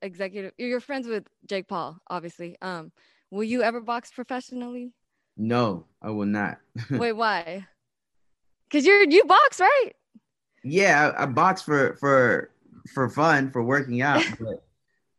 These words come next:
Speaker 2: not to get my face ruined.
Speaker 1: Facts.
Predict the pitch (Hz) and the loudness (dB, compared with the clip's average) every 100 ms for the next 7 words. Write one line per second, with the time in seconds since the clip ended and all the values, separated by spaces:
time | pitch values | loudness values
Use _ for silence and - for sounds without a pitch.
0 | - 117 131 104 117 120 107 98 - 135 | -6 -2 -2 -2 -4 -2 -2 -6 -4 -2
1 | 147 107 92 95 104 120 _ _ _ - | -2 -6 -8 -8 -10 -14 _ _ _ -2
2 | 233 185 165 _ - - | 2 2 0 _ -20 -20